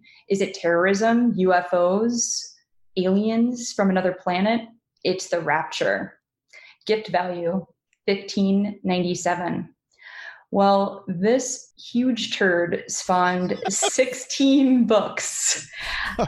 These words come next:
Speaker 1: A Left
Speaker 2: Jesus.
Speaker 1: Behind movie that had two sequels and a remake with Nick Cage.
Speaker 2: Oh, so you
Speaker 1: And
Speaker 2: know it's good.
Speaker 1: Oh, yeah,
Speaker 2: <laughs>
Speaker 1: yeah. Also a P C game. I don't know if you guys ever played it, but, you know.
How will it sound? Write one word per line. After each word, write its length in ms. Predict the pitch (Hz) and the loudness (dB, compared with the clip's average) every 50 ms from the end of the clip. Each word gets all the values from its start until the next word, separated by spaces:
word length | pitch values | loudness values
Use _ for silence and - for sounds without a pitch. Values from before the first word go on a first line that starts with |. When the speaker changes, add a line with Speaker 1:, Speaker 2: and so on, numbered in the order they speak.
| - - | 0 2
Speaker 1:
A 220 | - 208 202 202 202 | 4 4 6 4 4
Left 260 | 196 214 233 285 - | 4 4 4 2 2
Speaker 2:
Jesus. 60 | - | 0
Speaker 1:
Behind 420 | 311 269 262 269 247 233 220 214 | 0 2 4 4 4 4 4 4
movie 540 | 208 226 247 269 262 196 190 160 165 170 170 170 | 4 4 4 2 2 0 -2 -2 0 0 0 0
that 120 | 175 160 | 0 0
had 260 | - 196 277 277 269 - | 2 2 2 0 0 -4
two 260 | - - 269 285 302 | -4 0 0 0 0
sequels 800 | 294 - - 285 311 302 - - 165 - - - - - - - - - - | 0 0 0 0 0 0 -2 -4 -4 -2 -4 -4 -4 -6 -8 -8 -8 -4 0
and 300 | - 214 233 254 269 - | 2 4 4 4 4 2
a 100 | - 214 | 2 0
remake 580 | 202 190 202 240 254 262 233 180 170 170 - - | 0 2 2 2 4 4 2 2 0 -2 -6 -10
with 120 | - 190 - | -10 -4 0
Nick 220 | 185 185 185 185 - | 0 0 0 -2 -2
Cage. 920 | - 196 175 165 147 - - - - - - - - - - - - - _ _ _ - - - | -2 -2 0 -2 -4 -6 -4 -4 -2 0 0 0 0 -2 -4 -6 -14 -20 _ _ _ -12 -6 -2
Speaker 2:
Oh, 220 | 139 143 139 117 - | 0 0 2 2 4
so 40 | 185 | 4
you 60 | 190 190 | 4 6
Speaker 1:
And 100 | 185 - | 6 4
Speaker 2:
know 160 | 156 180 180 | 4 4 2
it's 140 | 147 - - | 0 -2 -6
good. 260 | - 110 104 110 135 - _ _ _ - | -8 -8 -8 -8 -10 -16 _ _ _ 0
Speaker 1:
Oh, 320 | 208 226 233 254 254 220 190 | 0 2 2 4 4 4 4
yeah, 320 | 185 190 190 165 - 208 - 339 262 196 | 6 6 6 6 4 4 2 2 0 0
Speaker 2:
<laughs> 560 | - - - 185 - 226 233 - 226 226 151 - | 2 2 2 2 2 2 0 0 -2 -6 -8 -8
Speaker 1:
yeah. 160 | 139 - - - - | -6 -8 -4 -2 2
Also 420 | 254 269 294 294 - 320 285 254 | 2 2 2 2 2 2 4 4
a 140 | 214 196 - | 4 2 0
P 200 | - - 247 269 | -2 -2 0 0
C 340 | 262 - 254 240 220 185 165 | 0 0 2 2 2 2 2
game. 400 | 160 180 185 185 175 160 151 160 | 0 0 2 2 2 2 2 2
I 60 | 165 | 2
don't 100 | 170 170 175 | 2 2 2
know 100 | 170 175 | 2 2
if 80 | 170 196 | 2 2
you 60 | 196 | 2
guys 200 | 196 180 180 185 | 4 4 4 4
ever 240 | 180 170 185 170 - | 2 0 0 -4 -4
played 320 | - - 208 196 196 175 | 0 2 2 4 4 2
it, 280 | - 139 143 131 - - - _ | 2 2 0 0 -2 -4 -6 _
but, 380 | - 175 165 170 165 - - - | 0 4 4 4 4 2 -2 -2
you 140 | 190 190 175 | 0 0 2
know. 360 | 170 160 160 165 170 190 185 | 2 4 4 2 2 0 -4